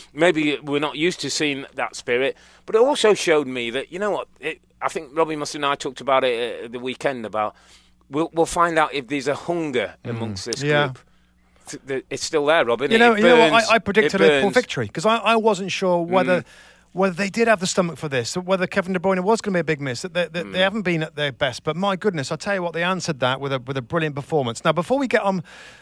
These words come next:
Speaker 2: and, and just kind of, uh, wrap up this game with a kind of long-term predictions of how it might
Speaker 1: Yeah.
Speaker 2: look going forward,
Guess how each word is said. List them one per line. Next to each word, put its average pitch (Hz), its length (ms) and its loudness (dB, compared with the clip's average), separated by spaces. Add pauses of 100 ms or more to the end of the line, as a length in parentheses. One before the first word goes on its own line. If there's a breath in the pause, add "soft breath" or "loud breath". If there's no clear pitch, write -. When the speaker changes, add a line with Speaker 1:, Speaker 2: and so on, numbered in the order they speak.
Speaker 2:
and, 185 160 0
and 180 160 0
just 190 180 0
kind 180 200 2
of, 165 180 -4
uh, 170 140 -4
wrap 175 180 2
up 175 120 -2
this 160 120 -10
game 160 220 -2
with 151 100 0
a 143 60 -6
kind 170 180 -4
of 143 60 -6 (100)
long-term 160 600 0
predictions 147 520 -6
of 139 120 -6
how 139 160 -2
it 123 120 -4
might 135 200 -2
Speaker 1:
Yeah. 98 120 0
Speaker 2:
look 147 180 -4
going 127 220 -4
forward, 117 420 -2